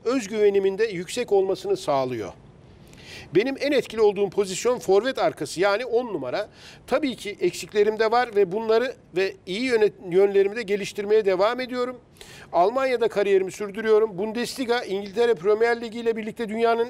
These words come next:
en iyi iki liginden biri. Burada düzenli olarak oynuyorum ve iyi performans gösteriyorum. Kariyerim adına Şampiyonlar Ligi'nde sürekli oynayabileceğim,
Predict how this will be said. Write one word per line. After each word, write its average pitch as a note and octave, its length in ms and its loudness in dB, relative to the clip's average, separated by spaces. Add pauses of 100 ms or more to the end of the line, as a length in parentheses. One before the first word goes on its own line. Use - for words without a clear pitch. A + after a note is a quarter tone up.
(140)
en C#4 140 0
iyi A3+ 280 -2
iki F3+ 380 -8
liginden D3+ 600 -2
biri. A3+ 340 0
Burada A3 340 0
düzenli A3+ 340 -2
olarak F#3+ 320 2
oynuyorum A#3 460 2
ve A#3 120 0 (280)
iyi C#4+ 180 2
performans F3+ 680 0
gösteriyorum. D3+ 720 -2 (460)
Kariyerim C4 420 0
adına C4+ 260 0
Şampiyonlar C4+ 560 -2
Ligi'nde C4 260 -8
sürekli A3+ 400 -4
oynayabileceğim, A#3+ 760 0